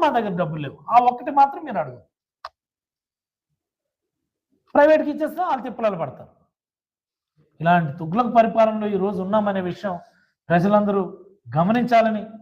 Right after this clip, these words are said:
ఈ ప్రభుత్వానికైతే కౌంట్ డౌన్ మొదలైందని నేను ఈ సందర్భంగా మనం చేసుకుంటున్నాను. ఎందుకు ఈ మాట చెప్తున్నానంటే ఈరోజు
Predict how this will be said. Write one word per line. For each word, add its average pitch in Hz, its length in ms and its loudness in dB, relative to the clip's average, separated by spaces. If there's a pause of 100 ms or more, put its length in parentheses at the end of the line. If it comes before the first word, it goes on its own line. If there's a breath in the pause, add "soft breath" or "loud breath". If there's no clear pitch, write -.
(880)
ఈ 190 40 4 (100)
ప్రభుత్వానికైతే 247 760 -2 (560)
కౌంట్ 285 260 4
డౌన్ 285 240 0
మొదలైందని 254 500 0
నేను 214 160 -6
ఈ - 100 -8
సందర్భంగా 208 500 2 (1040)
మనం 180 240 2
చేసుకుంటున్నాను. 120 600 -10 (1400 soft breath)
ఎందుకు 262 220 4
ఈ - 80 2
మాట 254 120 4 (100)
చెప్తున్నానంటే 233 560 -6 (1400)
ఈరోజు 285 240 4